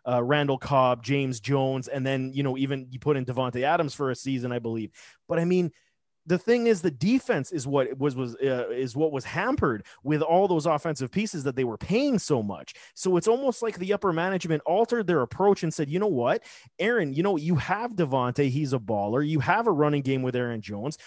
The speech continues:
We'll try to give you a few more pieces, but let's build that defense to stop people from doing anything. And you're so damn good, you're gonna win for us."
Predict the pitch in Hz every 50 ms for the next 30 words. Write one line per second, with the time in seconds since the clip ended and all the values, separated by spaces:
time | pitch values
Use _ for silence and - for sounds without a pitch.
0 | - _ 135 156 180 165 - - 180 185 190 214 240 247 226 156 170 196 196 175
1 | 180 165 135 - - - 185 196 190 170 156 135 - - 196 226 254 - - 151
2 | 143 143 - - - - _ _ 196 202 202 233 247 - 180 165 226 233 226 202
3 | 233 220 180 147 135 190 233 247 - - 202 185 180 - - - 170 - - -
4 | 226 214 247 247 - - - 196 190 175 - 180 160 - 180 156 143 131 127 190
5 | 247 277 269 247 180 143 143 131 - 160 190 208 - - - _ 147 165 180 196
6 | 247 233 - - 208 156 131 165 175 170 156 139 127 - 240 269 240 185 156 175
7 | 220 240 214 233 226 220 190 185 226 285 311 302 - - 233 185 131 110 90 80
8 | - -